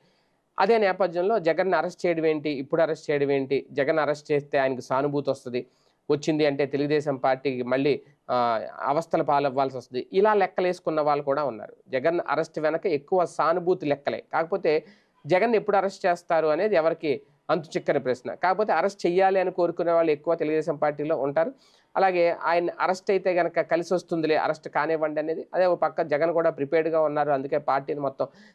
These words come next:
సెటరేట్ చేస్తున్నారు. ఆయన జైల్లో ఉంటే గనక బయటి పార్టీని ఎలా నడపాలో అందరికీ, ఆ, ప్రాక్టీస్ ఇస్తున్నారు అనేది. ఎవరికి తోచిన లెక్కలు వాళ్ళవి. అయితే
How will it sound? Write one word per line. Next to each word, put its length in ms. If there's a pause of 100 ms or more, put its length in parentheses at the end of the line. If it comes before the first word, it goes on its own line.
సెటరేట్ 440
చేస్తున్నారు. 480
ఆయన 260
జైల్లో 340
ఉంటే 220
గనక 220
బయటి 460 (120)
పార్టీని 360
ఎలా 200
నడపాలో 440
అందరికీ, 420 (300)
ఆ, 140
ప్రాక్టీస్ 520
ఇస్తున్నారు 460
అనేది. 380
ఎవరికి 340
తోచిన 300
లెక్కలు 380
వాళ్ళవి. 380
అయితే 440